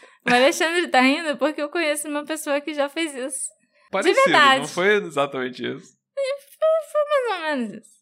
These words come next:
Speaker 1: Tá. E
Speaker 2: Ela não
Speaker 1: assim,
Speaker 2: escuta
Speaker 1: eu,
Speaker 2: mesmo, então dane-se.
Speaker 1: eu sinceramente não sei qual era a intenção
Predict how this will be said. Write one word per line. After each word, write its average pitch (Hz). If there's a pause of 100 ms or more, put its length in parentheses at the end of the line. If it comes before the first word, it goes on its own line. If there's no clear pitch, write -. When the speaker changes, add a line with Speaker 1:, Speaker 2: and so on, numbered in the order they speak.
(260)
Speaker 1:
Tá. - (680)
E -
Speaker 2:
Ela -
não 508
Speaker 1:
assim, 453
Speaker 2:
escuta 247
Speaker 1:
eu, 262
Speaker 2:
mesmo, 320
então 247
dane-se. 254
Speaker 1:
eu 381
sinceramente 349
não 330
sei 294
qual 311
era 240
a 247
intenção 247